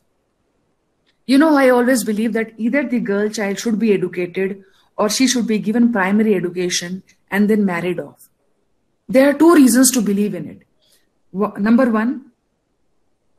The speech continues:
the moment you attain education, the meaning of education is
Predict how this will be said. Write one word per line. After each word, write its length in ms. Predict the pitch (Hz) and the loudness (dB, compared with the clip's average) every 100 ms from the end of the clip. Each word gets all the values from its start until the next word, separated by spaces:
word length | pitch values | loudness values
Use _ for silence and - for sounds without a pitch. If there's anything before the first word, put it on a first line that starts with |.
| _ | _
the 100 | 247 | 2
moment 460 | 247 294 370 381 311 | 4 4 2 -2 0
you 100 | 254 | 0
attain 240 | 233 269 | 0 -2
education, 1000 | 254 214 240 208 170 - 165 220 262 - _ _ - | -2 -4 -2 -4 -6 -10 -10 -8 -8 -12 _ _ -4
the 100 | 220 | 2
meaning 300 | 254 302 339 | 4 2 2
of 240 | 277 - - | -2 -4 -8
education 840 | 185 202 190 180 196 247 - - _ _ _ | -6 -4 -4 -6 -4 -4 -6 -16 _ _ _
is 520 | - 262 226 175 - | -4 -2 -2 -6 -12